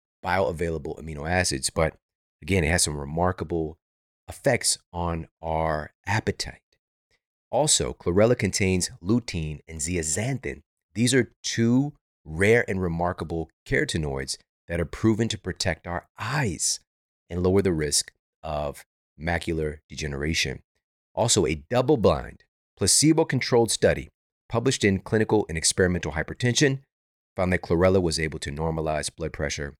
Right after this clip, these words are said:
of test subjects with hypertension. Head over to Organifi dot com forward slash model, and you get twenty percent off their incredible green juice formula, and it tastes good.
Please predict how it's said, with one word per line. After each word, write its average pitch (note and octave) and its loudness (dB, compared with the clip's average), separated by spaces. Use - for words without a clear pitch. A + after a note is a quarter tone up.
of - -12
test E2 2
subjects C2+ -6
with C2+ -10
hypertension. C2 -6
Head C#3+ 4
over C#3 6
to C3 4
Organifi F#2+ 4
dot F2 0
com E2+ -4
forward E2 0
slash D#2+ -2
model, D3+ 4
and - -18
you F#2+ -4
get - -6
twenty C#3 -4
percent F#2+ 0
off E2+ -2
their D#2+ -6
incredible E2+ 0
green D#2+ -6
juice D#2 -6
formula, G#2 0
and D#2+ -4
it D#2 -10
tastes C3 2
good. D#3 6